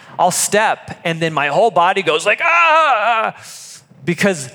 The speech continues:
my body is a single organism, right? When one part of it hurts, all of it hurts. And this is what Paul says about the community of God's people.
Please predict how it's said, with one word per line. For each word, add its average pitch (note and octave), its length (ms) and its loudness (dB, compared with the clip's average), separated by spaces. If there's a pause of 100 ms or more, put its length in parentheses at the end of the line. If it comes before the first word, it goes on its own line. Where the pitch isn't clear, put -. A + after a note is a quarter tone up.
(120)
my D#3+ 180 0
body F#3 440 0
is D#3+ 100 -2
a D3+ 80 2
single A3+ 640 -2
organism, E3 680 -2
right? D3 400 -6 (520)
When E3+ 180 -2
one G#3+ 220 -2
part G3+ 260 0
of F#3+ 80 -2
it F3+ 100 0
hurts, F#3+ 480 -2 (120)
all E3+ 320 2
of D#3+ 80 -2
it D3+ 140 -4
hurts. - 760 -6 (1500)
And D3+ 80 -4
this F#3 80 2
is F#3 80 -2
what F#3+ 140 0
Paul E3+ 200 2
says E3 360 0
about D3+ 420 0
the D3+ 60 -8
community D3 400 -6
of C#3 80 -8
God's D3 240 -4
people. G2+ 540 -10